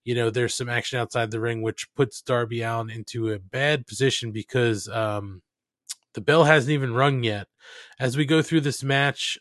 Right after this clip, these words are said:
uh, cutting to the end, Andrade El Idolo does win by pinfall with a hammerlock D D T.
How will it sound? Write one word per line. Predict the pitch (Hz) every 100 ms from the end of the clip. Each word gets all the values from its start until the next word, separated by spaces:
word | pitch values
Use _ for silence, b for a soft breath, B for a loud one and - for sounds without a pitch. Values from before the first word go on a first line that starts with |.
| 139
uh, | 127 123 120 120 117 117 -
cutting | 151 143 131
to | 127
the | 123
end, | 131 123 127
Andrade | 131 113 135 156 151
El | 131 127
Idolo | 135 139 135 127 110
does | 131 156 151
win | 131 147
by | 135 123
pinfall | - 143 135 - 120
with | 113
a | 104
hammerlock | - 135 127 120 113 -
D | 127
D | 117 107
T. | - 123 101